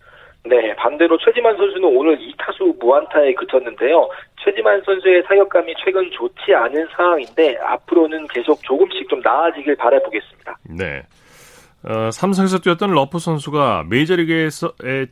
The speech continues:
Speaker 2: 재진출한 후에 첫 홈런을 터뜨렸네요.
Speaker 1: 네, 마치 우리 선수가 홈런을 친 것처럼
Speaker 2: 네.
Speaker 1: 좀 기분이 좋은 소식이었는데요. 오늘 오클랜드와의 경기에 칠 번 좌익수로 출전을 해서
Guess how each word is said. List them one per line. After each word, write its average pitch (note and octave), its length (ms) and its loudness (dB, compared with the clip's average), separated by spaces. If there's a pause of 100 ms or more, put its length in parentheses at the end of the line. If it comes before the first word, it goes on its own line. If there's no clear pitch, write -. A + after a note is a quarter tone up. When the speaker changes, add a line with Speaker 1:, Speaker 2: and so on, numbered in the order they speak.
Speaker 2:
재진출한 E3 640 -2
후에 C#3+ 460 0
첫 - 260 -6
홈런을 G3 260 -2
터뜨렸네요. G2 680 -4 (840)
Speaker 1:
네, A2+ 220 4
마치 A2+ 380 -2
우리 C3+ 460 -4
선수가 D#3+ 600 4
홈런을 F3+ 560 2
친 G3 100 -6
것처럼 A#2+ 500 2
Speaker 2:
네. - 80 -10
Speaker 1:
좀 B2+ 160 -12
기분이 C3+ 320 -4
좋은 C3 240 4
소식이었는데요. C#3+ 880 2 (300)
오늘 F#4+ 320 6
오클랜드와의 A#3 800 4
경기에 D#3 420 2 (140)
칠 B3+ 120 -2
번 A#3 200 2
좌익수로 - 600 0
출전을 D3+ 460 0
해서 C3 300 4